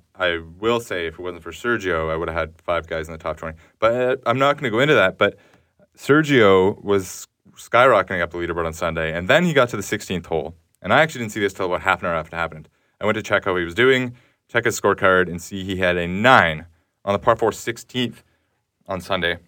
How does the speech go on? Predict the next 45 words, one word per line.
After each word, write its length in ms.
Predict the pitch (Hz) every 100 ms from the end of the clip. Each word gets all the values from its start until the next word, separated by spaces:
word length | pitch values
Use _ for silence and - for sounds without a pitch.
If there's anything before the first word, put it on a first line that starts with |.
| _ _ _ _ _ _ _ -
Now, 220 | 110 110
I 80 | 107
clicked 400 | - 165 180 175
on, 400 | 131 123 113 110 _ _ _ _ _ _ -
well, 100 | 117
sorry, 260 | 120 92
I 60 | 95
went, 320 | 117 123 123
uh, 40 |
I 160 | 120 110
was 100 | 110
at 120 | 131
work, 220 | 117 104
so 100 | 92
I 40 | 101
had 120 | 104
a, 80 | 95
the 340 | 90 - 98
ability 420 | 90 95 92 87
to 80 | 85
go 160 | 82 90
through 360 | - 92 87
the 400 | 82 80 80 78 76
broadcast 480 | 90 90 92 82 90
on 100 | 82
our, 340 | 80 80 80
uh, 160 | 76 78
video 220 | 87 92
system. 380 | 78 - 78 78 _ _ _ _ -
So 60 |
I 40 | 101
pulled 240 | - 123
it 60 | 107
up, 220 | 98 - -
and 320 | 101 92 92
they 100 | 101
only 180 | 120 151
showed 360 | 156 123 117
him 240 | 104 107 95
chipping 460 | - - 123 135
and 160 | 113 87
putting. 420 | - 95 69 -
They 120 | - 87
did 160 | 95
not 460 | 98 104 135 -